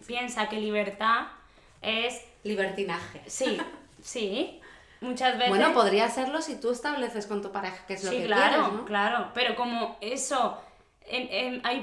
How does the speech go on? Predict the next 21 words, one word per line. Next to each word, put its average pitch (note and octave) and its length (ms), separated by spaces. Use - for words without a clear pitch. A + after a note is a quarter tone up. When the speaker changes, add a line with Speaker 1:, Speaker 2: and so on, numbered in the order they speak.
Speaker 1:
pocas D4 260
relaciones A#3+ 680
en G3 100
las G3+ 120
que G3 220
yo G#3 100
creo B3 200
que B3 80
la G#3 80
gente G#3+ 340
se G#3 160
sienta G3+ 640
y B3+ 140
dice, G#3 640
"¿Cuáles B3+ 220
son C4 100
las A#3+ 120
bases A3+ 240
de A3+ 80
nuestra G3+ 260
relación?". B3 880